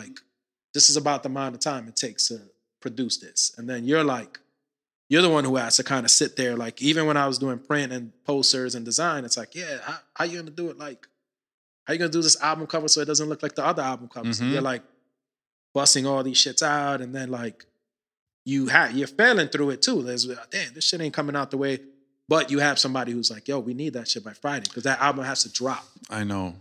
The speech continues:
Speaker 2: And that's the reason why I really don't like doing work, like,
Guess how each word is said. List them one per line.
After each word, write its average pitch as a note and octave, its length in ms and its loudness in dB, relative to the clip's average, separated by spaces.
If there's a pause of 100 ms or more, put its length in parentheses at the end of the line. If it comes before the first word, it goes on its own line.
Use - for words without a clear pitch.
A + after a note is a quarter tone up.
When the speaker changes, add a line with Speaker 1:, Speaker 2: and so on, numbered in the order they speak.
(760)
Speaker 2:
And B2+ 120 2
that's D#3 200 4
the F3 100 -2
reason C3+ 360 -2
why A2+ 280 0
I A2 100 -4
really A2+ 240 -2
don't G2 200 -6
like G2 260 -12
doing F#2 340 -4
work, F#2 380 -6
like, F2 240 -8